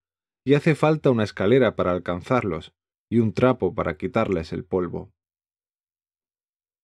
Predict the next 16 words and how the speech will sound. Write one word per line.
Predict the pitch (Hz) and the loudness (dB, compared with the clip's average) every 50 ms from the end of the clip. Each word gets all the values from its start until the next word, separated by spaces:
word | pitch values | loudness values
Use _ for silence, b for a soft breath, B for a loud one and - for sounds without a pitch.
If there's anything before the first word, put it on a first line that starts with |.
| _ _ _ _ _ _ _ _ _ _ _ _ | _ _ _ _ _ _ _ _ _ _ _ _
La | 131 131 | 0 0
señorita | 127 143 143 143 143 147 180 180 165 143 | 2 2 4 4 4 4 4 4 4 4
Willard | 147 165 180 180 170 170 - - - - _ _ _ _ _ - | 6 6 6 6 4 2 0 -6 -16 -20 _ _ _ _ _ -4
nació | 107 104 101 - 143 151 151 | -4 -4 0 2 4 4 4
en | 139 | 4
mil | 135 135 | 4 4
ochocientos | 139 127 123 - 113 - - 135 135 131 - 117 104 | 4 4 2 0 0 2 2 2 2 2 0 0 2
veintitrés, | 117 110 110 107 117 107 - 104 90 82 80 - _ _ _ _ _ _ _ _ _ _ _ _ _ - | 0 0 0 0 0 0 0 0 0 -4 -8 -14 _ _ _ _ _ _ _ _ _ _ _ _ _ 4
y | 117 | 4
era | 123 117 113 117 | 4 6 6 4
hija | 139 139 - 151 143 | 2 2 0 0 0
de | 123 120 | 4 4
un | 123 123 | 4 4
notario | 117 107 90 - 110 107 101 95 92 | 4 2 2 2 2 2 2 0 0
de | 82 87 | 0 0
Gales. | 85 85 82 80 80 82 85 - - _ | -2 -2 -2 -2 -4 -6 -8 -12 -16 _